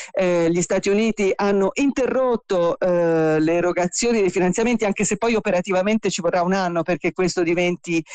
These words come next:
effettivo, ma comunque è, è evidente che, eh, Trump, eh, l-, l-, non riconosce l'onu come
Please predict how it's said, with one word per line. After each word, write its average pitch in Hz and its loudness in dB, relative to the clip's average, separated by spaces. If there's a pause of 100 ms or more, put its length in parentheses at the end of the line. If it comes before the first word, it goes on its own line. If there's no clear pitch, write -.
(140)
effettivo, 220 0 (280)
ma 247 0 (140)
comunque 294 0
è, 220 -2
è - -4
evidente 262 0
che, 233 -2
eh, 196 -2
Trump, 240 -2
eh, 214 0
l-, 190 -2
l-, 180 2
non 170 0
riconosce 277 0
l'onu 233 2
come 190 0